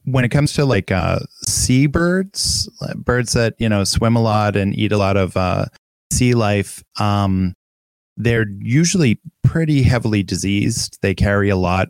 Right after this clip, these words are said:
more, um, parasites and different things like that. So I think that's why we usually don't eat seabirds.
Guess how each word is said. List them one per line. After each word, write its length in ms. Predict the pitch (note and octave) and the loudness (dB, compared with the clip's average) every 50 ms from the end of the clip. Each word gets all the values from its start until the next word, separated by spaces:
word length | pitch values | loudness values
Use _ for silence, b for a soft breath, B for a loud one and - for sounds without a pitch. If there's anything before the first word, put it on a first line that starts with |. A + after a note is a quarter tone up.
| - - | -4 -4
more, 540 | - G2+ F#2+ F#2 F#2 F#2 F#2 F2+ F2+ F2+ F2+ - _ _ _ _ _ _ _ _ _ _ _ _ _ _ _ _ G#2 | -2 0 0 0 0 0 0 0 0 -2 -2 -4 _ _ _ _ _ _ _ _ _ _ _ _ _ _ _ _ -2
um, 760 | G2+ G2 F#2+ F#2 F#2 F2+ F2+ F2 F2 F2 F2 E2+ E2+ - - - | 0 0 2 2 2 2 0 0 -2 -2 -2 -2 -4 -4 -2 0
parasites 680 | - G#2+ G#2 G#2 G#2+ G2+ - - F#2+ F#2+ F#2 F2+ - - | 0 2 2 2 0 0 0 0 0 0 0 -2 -2 -4
and 80 | F#2 F2 | -4 -2
different 260 | F#2+ - - F2+ - | -2 -2 -4 -4 -2
things 220 | G2 F#2 F2 - | -2 -2 -2 -2
like 160 | F2+ F#2 F2+ - | -2 -2 -2 -2
that. 340 | F#2 F2+ F2+ F2+ F2+ - - | -2 -2 -2 -2 -2 -2 -2
So 420 | - - F#2+ F2+ F2+ F2+ F2+ F#2 B B B B B B B B B | -2 0 0 0 0 -2 -2 -4 B B B B B B B B B
I 260 | - - G2 G2+ - _ _ _ | -4 -2 -2 -2 -2 _ _ _
think 200 | - D3+ D#3 D#3 - _ | 0 0 0 0 0 _
that's 340 | - C3+ B2+ A#2+ A2 - - | -2 0 0 0 0 -2 -2
why 260 | - G#2+ G2+ F#2+ F#2+ | -2 -2 0 0 0
we 140 | F2+ F#2 F#2+ | 0 0 0
usually 400 | F2+ E2+ F2+ E2+ D#2+ F2 F2 E2+ | 0 0 0 0 0 0 0 0
don't 300 | D#2+ F2+ E2 E2 F2+ - - - | 0 0 0 0 -2 -4 -6 -4
eat 240 | F#2+ F#2 F#2 - - _ _ _ _ _ _ _ _ _ _ _ _ _ _ _ _ _ - | -2 -2 -2 -4 -8 _ _ _ _ _ _ _ _ _ _ _ _ _ _ _ _ _ -8
seabirds. 840 | - - - G2 F2+ D#2+ D#2 D#2 E2+ E2+ F2 F#2 - - - - - | -6 -4 -2 0 0 0 -2 -2 -2 -2 -2 -2 -2 -2 -2 -2 -4